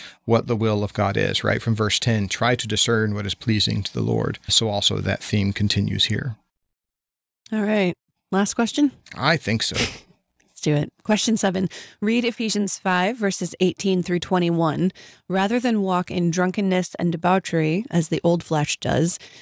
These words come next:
Speaker 2: the Christian sings as he walks in the light filled by the Spirit. What is the difference between psalms and hymns and spiritual songs?"
Speaker 1: All right, eighteen. "And do not get drunk with wine, for that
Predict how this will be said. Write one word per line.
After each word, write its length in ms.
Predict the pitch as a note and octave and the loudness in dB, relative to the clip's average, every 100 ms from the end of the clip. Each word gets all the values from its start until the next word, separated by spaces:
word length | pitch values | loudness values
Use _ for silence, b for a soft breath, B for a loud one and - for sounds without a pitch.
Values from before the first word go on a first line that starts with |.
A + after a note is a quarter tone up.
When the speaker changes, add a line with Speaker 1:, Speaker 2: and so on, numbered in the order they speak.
| B | B
Speaker 2:
the 80 | F3 | 2
Christian 440 | G#3+ G#3 G#3 F#3 | 4 4 0 -2
sings 440 | - - A#3 D4 A3+ | -2 -2 2 2 0
as 140 | G3 | -2
he 80 | F#3+ | 0
walks 440 | F3 E3+ F#3 - | 2 2 0 -2
in 80 | F#3 | 0
the 100 | F3 | 2
light 300 | D#3 D#3+ - | 2 0 -2
filled 340 | - D#3 D#3 | -2 0 0
by 120 | D#3 D3+ | 0 0
the 120 | D#3 | -2
Spirit. 440 | - B3+ G3+ - _ B B B | -2 -2 0 -2 _ B B B
What 160 | - A3+ | -2 0
is 140 | A#3 | 0
the 100 | A3+ | 0
difference 420 | G3+ G#3 A#3 D4 - | 0 0 0 -2 0
between 380 | G#3 - F#3 E3+ | -2 0 0 -2
psalms 520 | - E3+ E3+ F3 - | 0 0 2 0 0
and 200 | F#3 E3 | -2 0
hymns 440 | E3+ D#3 D#3 D#3 - | 0 2 0 -2 -2
and 160 | D#3+ | -2
spiritual 460 | - D#3 D#3+ - D#3+ | 0 0 0 0 -2
songs?" 560 | - F#3+ D#3 E3 - _ _ _ _ - B B B - | 2 2 2 -2 -6 _ _ _ _ -10 B B B -8
Speaker 1:
All 80 | G#3+ | -2
right, 280 | F#3+ G#2+ - | 0 0 -2
eighteen. 640 | D3+ D3+ - D3+ B2+ G#2 F#2+ | 0 0 0 0 2 2 0
"And 160 | B2 | -2
do 120 | B2+ G3+ | 2 2
not 160 | C3+ | 2
get 120 | G#2+ | -2
drunk 240 | G#2+ A2+ G#2 | 0 0 0
with 200 | G#2 G#2 | -4 0
wine, 320 | G2+ A#2+ C#3+ | 2 2 0
for 120 | A2 | 0
that 200 | F#2+ A2+ | 0 0